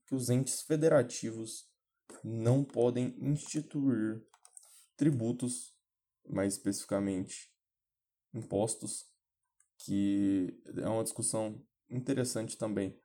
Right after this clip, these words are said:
se essa, esse vocábulo imposto se estende a outros tributos.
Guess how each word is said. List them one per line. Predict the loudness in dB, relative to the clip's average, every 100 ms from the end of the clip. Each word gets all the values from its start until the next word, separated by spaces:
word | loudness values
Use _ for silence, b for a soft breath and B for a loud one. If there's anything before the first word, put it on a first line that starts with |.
| _ _ _ _
se | -6 -4 -4 -6 _ _ _ -2
essa, | 0 0 4 6 6 2
esse | -4 -2 -2
vocábulo | -2 0 2 2 -2 -2
imposto | -6 -4 -4 -2 -6
se | -8 -8
estende | -8 -6 -4 0
a |
outros | 0 -2 -6 -10
tributos. | -8 -4 -4 -6 -14